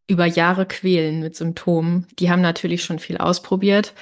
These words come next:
und die können das meistens schon ganz gut so zuordnen, dass es vielleicht vom Darm her kommen könnte. Ich hab aber auch diejenigen, die sich damit noch gar nicht befasst haben und die wirklich auch, ähm,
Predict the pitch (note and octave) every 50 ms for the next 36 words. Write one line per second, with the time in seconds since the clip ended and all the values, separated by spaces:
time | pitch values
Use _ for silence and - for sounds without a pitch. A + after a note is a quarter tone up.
0 | - - - - - - - - _ _ _ - A3 F3 E3+ E3+ F3 F3 - -
1 | - F3+ F3 - G3+ G3 G3 F3+ F3+ - F#3 E3+ F3 F3+ F#3+ F3 - F3+ F3 E3
2 | E3 E3+ - - - E3 E3 E3 - - - _ - - E3+ D#3+ - - F#3 E3+
3 | E3+ E3 E3 E3 - E3+ E3 E3 D#3 D#3+ E3+ - E3+ - - - E3 D#3+ D#3+ -
4 | - - E3 D#3+ E3 E3 E3+ F3 E3+ E3 D#3+ - - F3+ F3 F3 F#3 F#3 - G3
5 | G3 G3+ G#3 - A#3 B3+ B3 - - - - - - - - - _ _ _ _
6 | _ _ - F3+ F3+ F3 F#3+ G3 G3 G3+ - - F#3+ F#3 F#3 F#3+ F#3+ F#3+ G3 G3
7 | G3 F#3 F#3+ F3+ F#3 F#3 F3+ - F#3 F3+ F3+ F3+ - F3 E3 E3 - F3 F#3 F#3+
8 | F#3 - - D3+ - - D3+ D#3 - - - F3 D#3+ E3 E3 E3 E3 E3+ E3 E3
9 | D#3+ E3+ E3+ - F#3 F3 - - E3 E3+ E3+ - - E3+ E3+ D#3+ D#3 D#3+ D#3+ D#3+
10 | D#3+ D#3 E3 D#3+ F3 G3+